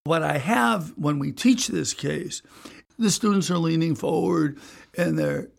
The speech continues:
seats, and then you sort of unwrap and guide them in the direction of how critical business development has been in all of this, how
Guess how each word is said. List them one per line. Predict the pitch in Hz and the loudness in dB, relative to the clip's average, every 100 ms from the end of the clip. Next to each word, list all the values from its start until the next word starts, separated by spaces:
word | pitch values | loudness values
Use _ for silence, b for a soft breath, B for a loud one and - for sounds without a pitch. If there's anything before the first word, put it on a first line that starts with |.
| - | -8
seats, | - 240 196 151 - - b b b b _ | -4 0 0 0 -4 -14 b b b b _
and | 175 170 | -4 0
then | 226 220 190 - | 2 2 0 0
you | 170 | 2
sort | 160 196 175 170 | 2 2 2 0
of | 78 - - - | -2 -6 -12 -4
unwrap | 165 156 139 113 220 156 139 - | 0 2 2 2 2 0 -4 -6
and | 123 | -4
guide | 156 170 214 175 | 0 2 2 2
them | 160 | 0
in | 143 143 | -2 -4
the | - | -4
direction | 143 143 135 - 143 | -2 -2 -4 -6 -4
of | 127 B B B - | -4 B B B -6
how | 156 156 | -2 -2
critical | 180 - - 180 190 156 131 | -4 -4 2 4 2 0 -2
business | 135 120 120 143 147 127 - | -4 -4 -2 0 0 -4 -4
development | 131 135 139 156 131 117 | -4 -2 -2 -4 -6 -6
has | 131 123 - B B B _ - | -8 -8 -12 B B B _ 2
been | 143 180 | 4 6
in | 180 165 | 4 2
all | 143 135 139 | 2 0 0
of | 143 131 | -2 -2
this, | 135 131 127 - B B B | -2 0 -2 -6 B B B
how | - 143 139 131 | 0 2 2 -2